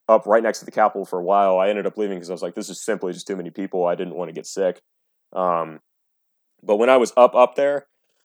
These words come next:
uh, you know, it was so packed, I don't think that the police could have done anything. They could have shot tear gas into there, so it would have taken an hour for everybody to leave. Like,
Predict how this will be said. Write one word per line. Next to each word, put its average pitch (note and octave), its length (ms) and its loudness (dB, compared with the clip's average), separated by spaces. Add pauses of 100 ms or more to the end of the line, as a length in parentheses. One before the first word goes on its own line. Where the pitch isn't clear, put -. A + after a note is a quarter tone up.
(320)
uh, G#2 360 6 (120)
you B2+ 160 0
know, G#2+ 280 4
it C3+ 100 6
was B2+ 180 0
so C3+ 160 4
packed, B2+ 360 2
I A#2+ 80 4
don't B2+ 180 0
think A2 140 -6
that G#2+ 120 -2
the - 60 -16
police G#2+ 220 -6
could G2 100 -6
have F2 80 -10
done F2+ 160 -4
anything. F2+ 340 -8
They G2 120 -4
could - 100 -2
have G#2+ 80 -2
shot G#2+ 180 2
tear A#2 160 -2
gas G#2 200 2
into F#2+ 120 -8
there, F2+ 200 -2
so - 120 -8
it - 40 -2
would G2 80 -2
have F2+ 80 -6
taken F#2 240 -4
an F2 60 -4
hour F#2 180 4
for F2 100 -10
everybody E2+ 260 -8
to - 60 -12
leave. E2 320 -6
Like, F2+ 300 -2